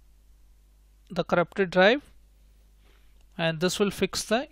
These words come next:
issue. So let's wait for some time, it might take some times. Okay, now the disk space is done now, and once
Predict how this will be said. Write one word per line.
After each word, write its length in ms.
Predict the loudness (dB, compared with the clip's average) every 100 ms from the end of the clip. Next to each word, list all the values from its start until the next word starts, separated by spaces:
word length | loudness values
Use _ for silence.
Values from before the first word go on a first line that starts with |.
| -6
issue. 240 | -4 -6 -10 _ _ _ _ -20 _ _ _ _ _ _ -20 -20 -20
So 180 | -16 -8
let's 520 | -6 -4 0 0 0
wait 220 | 2 2 2
for 100 | -4
some 300 | -2 0 2
time, 260 | 2 2
it 160 | -8 -6
might 260 | -4 -2
take 200 | -2 -4
some 260 | -4 -8 -6
times. 540 | -4 -4 -6 -12 -14 -16 -20 _ -20 -20 -20 -20 -20 -20 -20 _ _ _ _ _ _ _ _ _ -20 -20 -20 -20 -20 _ -20 -20 _ -20 -20 -20 -20 -20 -20 -20 -20 -20 -20 -20 -18
Okay, 200 | -10 -6
now 240 | -2 -2
the 120 | 0 0
disk 380 | 0 -2 -4
space 560 | -4 0 2 2 0 -6
is 480 | 0 0 0 -4 -8 -12 _ _ -20 _ -20 -20 -16 -2
done 200 | 0 0
now, 260 | -2 -2 -4 -18 -20 -20 -20 -20 -20 _ _ _ _ -20 _
and 240 | -2 -2 4
once 320 | 4 4 -4